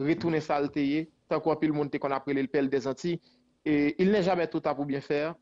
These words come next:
Il n'est pas impossible non plus pour nous permettre que le pays a, li, li, li, li reprend direction, parce que nous devons prendre exemple tout le temps sur l'union, sur coude à coude, sur tête ensemble qui est développée dans la rivière Massacre là. Et ça, il a servi comme un engrais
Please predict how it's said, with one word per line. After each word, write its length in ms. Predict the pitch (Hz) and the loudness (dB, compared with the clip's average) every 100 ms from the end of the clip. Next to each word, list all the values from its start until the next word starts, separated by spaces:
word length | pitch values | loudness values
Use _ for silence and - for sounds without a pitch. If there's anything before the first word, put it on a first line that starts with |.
| - | -4
Il 60 | |
n'est 60 | 165 | -2
pas 200 | - 196 | 0 -2
impossible 560 | - 165 160 156 180 151 | -2 -4 -4 -4 -4 -2
non 140 | 147 | 0
plus 380 | 135 160 170 - - _ _ | 2 2 0 -6 -14 _ _
pour 100 | 175 | 2
nous 40 | |
permettre 280 | 170 160 151 | 4 2 2
que 60 | 151 | 0
le 60 | |
pays 260 | 147 143 139 | 0 0 2
a, 60 | 139 | 2
li, 220 | 135 135 | 2 0
li, 140 | 151 139 | 0 -2
li, 260 | 139 131 | 0 -2
li 160 | 151 139 | 0 0
reprend 240 | 143 151 | 0 -2
direction, 380 | 135 143 139 147 151 | 0 0 0 0 0
parce 140 | 147 | -2
que 80 | - | 0
nous 100 | 151 | 0
devons 160 | 147 151 | 2 2
prendre 200 | 156 156 | 0 2
exemple 280 | 147 151 147 | 2 0 -2
tout 120 | 151 | -4
le 140 | - | -2
temps 100 | 143 - _ _ _ | -4 -4 _ _ _
sur 540 | - - 190 175 170 - | -14 -2 4 6 4 2
l'union, 640 | 139 139 185 196 165 170 185 _ _ _ | 2 4 4 4 2 0 -2 _ _ _
sur 460 | - - 165 160 151 | -12 0 4 4 2
coude 180 | - 196 | 0 0
à 80 | 151 | 0
coude, 380 | - 175 170 | -2 -2 -2
sur 180 | 165 165 | -2 -6
tête 180 | 151 170 | -2 -2
ensemble 520 | 156 156 151 156 156 | -2 -2 -2 -2 -6
qui 100 | 151 | -6
est 40 | 147 | -2
développée 600 | 156 143 143 160 156 156 _ - | 0 2 0 2 0 -2 _ -2
dans 80 | 156 | 2
la 100 | 151 | 2
rivière 280 | 147 139 | 2 2
Massacre 340 | 143 135 135 147 | 0 -2 -4 -2
là. 120 | 143 - | -4 -2
Et 80 | |
ça, 520 | 143 - - 170 143 151 - - | -4 -2 0 0 0 -4 -10 -8
il 120 | 147 | 0
a 180 | 160 147 | 2 2
servi 380 | - 147 135 151 | 0 0 0 -2
comme 180 | 151 147 | -4 -2
un 120 | - 180 | -2 0
engrais 540 | 160 143 143 185 185 | 0 -4 -2 -2 -4